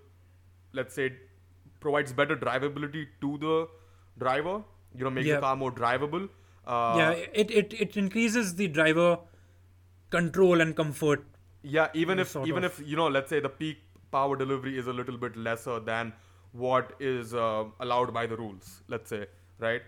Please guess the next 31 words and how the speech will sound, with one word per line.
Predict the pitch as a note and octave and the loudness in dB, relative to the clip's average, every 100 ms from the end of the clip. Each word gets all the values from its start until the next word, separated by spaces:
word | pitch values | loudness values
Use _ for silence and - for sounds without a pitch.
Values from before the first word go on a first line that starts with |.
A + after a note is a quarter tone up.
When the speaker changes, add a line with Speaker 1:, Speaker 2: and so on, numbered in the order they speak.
| - | -8
Speaker 2:
Yeah, | D#3 D3+ | -2 -2
Speaker 1:
So | - C3+ | -2 -4
Speaker 2:
yeah, | C#3 | -2
Speaker 1:
I | C#3 | -2
Speaker 2:
yeah. | |
Speaker 1:
wonder | C#3 D#3 F3+ E3+ | 0 0 0 -4
if | D3 - | -6 -6
the | |
teams | D3 C#3+ C#3 | -6 -6 -6
might | B2+ B2 | -4 -4
want | B2+ B2 | -4 -6
to | |
play | - B2+ | -8 -8
with | B2 B2 | -4 -2
that | A#2+ | -2
a | |
little | B2 B2 | -4 -6
bit, | B2 | -6
and | A#2+ | -4
that | A#2+ | -2
will | C3+ | -2
also | B2 B2+ C#3+ | -4 -4 -2
allow | A#2+ A#2+ | -2 -2
them | B2 | -4
to | A#2+ | -4
conserve | A#2+ A#2+ A#2+ | -6 -2 -2
a | A#2+ | -2
little | A#2+ A#2 | -6 -6
bit | A2+ | -8
of | A2 C3 | -8 -8
energy, | C3 B2+ A#2 A#2 A2 | -6 -4 -6 -8 -10